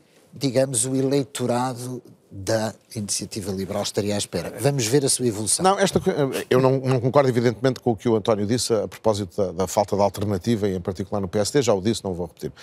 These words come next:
Speaker 2: Agora, há um ponto que o, que o António, eh, suscitou, que é, que é um ponto importante, eh, e que tem que ver com a Comissão Parlamentar de Inquérito. Eh, eu acho que a Comissão Parlamentar de Inquérito foi, de um modo geral,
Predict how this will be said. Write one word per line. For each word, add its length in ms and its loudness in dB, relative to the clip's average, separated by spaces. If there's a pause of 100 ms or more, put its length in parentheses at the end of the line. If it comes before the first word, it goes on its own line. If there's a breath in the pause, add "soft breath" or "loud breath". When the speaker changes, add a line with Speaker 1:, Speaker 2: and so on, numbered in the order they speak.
(220 loud breath)
Speaker 2:
Agora, 180 6
há 20 6
um 60 2
ponto 260 2
que 120 0
o, 100 2
que 140 -8
o 80 2
António, 600 -2
eh, 40 -12
suscitou, 420 -2
que 140 -2
é, 80 0
que 100 -6
é 40 2
um 40 0
ponto 220 -2
importante, 560 -2 (520 loud breath)
eh, 580 0
e 100 -6
que 100 -14
tem 160 0
que 100 -8
ver 140 2
com 80 -2
a 60 2
Comissão 400 -2
Parlamentar 580 0
de 80 -2
Inquérito. 680 -4 (600 loud breath)
Eh, 380 2
eu 240 2
acho 400 0
que 220 2
a 40 0
Comissão 340 -2
Parlamentar 540 0
de 60 -2
Inquérito 460 -2
foi, 300 2
de 160 -4
um 60 2
modo 240 2
geral, 420 2